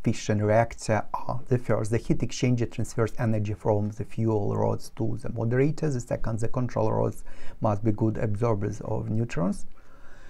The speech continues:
and the third, the moderator must slow, uh, neutrons down. Which statements about the reactor are correct? The purpose of a moderator is to slow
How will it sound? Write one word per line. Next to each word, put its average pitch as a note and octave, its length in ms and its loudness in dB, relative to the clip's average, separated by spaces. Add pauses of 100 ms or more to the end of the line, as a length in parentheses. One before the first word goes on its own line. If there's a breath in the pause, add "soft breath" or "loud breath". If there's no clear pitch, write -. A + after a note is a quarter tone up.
(140 soft breath)
and A2 200 2
the A2 80 4
third, E3 340 2
the B2 80 6
moderator B2 500 4
must A2 280 2
slow, G2+ 400 4 (320 loud breath)
uh, A2 60 6
neutrons G2+ 400 2
down. D#3 360 8
Which A#2+ 160 6
statements A#2 460 2
about G#2 300 4
the G2+ 100 6
reactor C#3 420 4
are B2 140 6
correct? - 480 2 (180 loud breath)
The C3 80 8
purpose B2+ 380 4
of A#2 100 6
a G#2+ 60 6
moderator G#2+ 800 6 (320 loud breath)
is A2 220 6
to A2 100 0
slow G#2 500 6